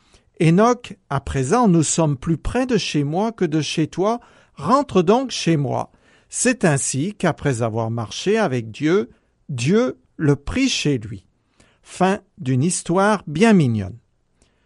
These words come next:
On a coutume de dire qu'il n'y a que deux choses de certaines dans cette vie, les impôts et la mort. Pour ce qui est de payer son dû à César,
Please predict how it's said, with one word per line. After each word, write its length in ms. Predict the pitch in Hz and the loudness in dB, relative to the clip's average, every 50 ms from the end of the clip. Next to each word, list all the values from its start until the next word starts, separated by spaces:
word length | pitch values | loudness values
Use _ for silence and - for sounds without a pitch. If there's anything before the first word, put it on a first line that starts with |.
| _ _ _ _ _ _ _ - | _ _ _ _ _ _ _ -2
On 100 | 151 196 | 0 2
a 80 | 254 262 | 2 2
coutume 400 | - 240 196 - - 151 139 127 | 2 0 0 2 2 0 0 2
de 120 | 160 175 | 2 0
dire 420 | 170 185 214 240 262 247 - - | 0 0 -2 -2 -2 -2 -2 -6
qu'il 160 | - - 160 147 | -4 -2 -2 0
n'y 160 | 151 170 196 | 2 2 2
a 80 | 202 | 0
que 160 | - - - 151 | 0 0 0 0
deux 340 | 131 110 - 156 185 220 | 0 2 4 6 6 6
choses 460 | 202 - - - 175 175 175 170 151 123 | 4 0 0 0 2 2 2 -2 -4 -4
de 100 | 139 131 | -4 -4
certaines 640 | - - - 196 180 - - - 175 190 202 185 | -2 0 0 -2 -2 -2 -2 0 0 2 2 0
dans 100 | 135 120 | 0 -2
cette 320 | - - - 147 127 120 | -2 -2 -4 -4 -6 -4
vie, 300 | 131 160 220 233 240 - - _ _ _ _ | -4 -4 -2 -2 -4 -6 -10 _ _ _ _
les 280 | 165 175 214 202 147 143 | 2 4 4 4 4 2
impôts 540 | 139 135 127 - 185 190 - 202 - - _ _ _ | 0 0 0 2 2 4 4 4 0 -4 _ _ _
et 120 | - 208 190 | 4 4 4
la 140 | 175 139 120 | 6 4 2
mort. 380 | 110 110 104 98 120 139 - _ _ _ _ _ _ _ | 0 -2 -4 -6 -10 -14 -18 _ _ _ _ _ _ _
Pour 160 | - 151 147 | -2 0 0
ce 100 | - - | 0 -4
qui 160 | - - 214 | -4 -2 0
est 80 | 240 220 | 0 2
de 100 | 156 139 | 2 0
payer 360 | - - - 202 202 208 170 | 2 0 0 2 2 0 0
son 260 | - - 151 147 143 | 0 -2 -2 -2 0
dû 200 | 123 131 131 131 | 0 0 0 0
à 60 | 120 | 0
César, 720 | 117 - - 151 131 117 135 160 180 185 196 208 196 - | 0 -2 -2 -2 -2 2 2 2 2 4 2 0 -2 -4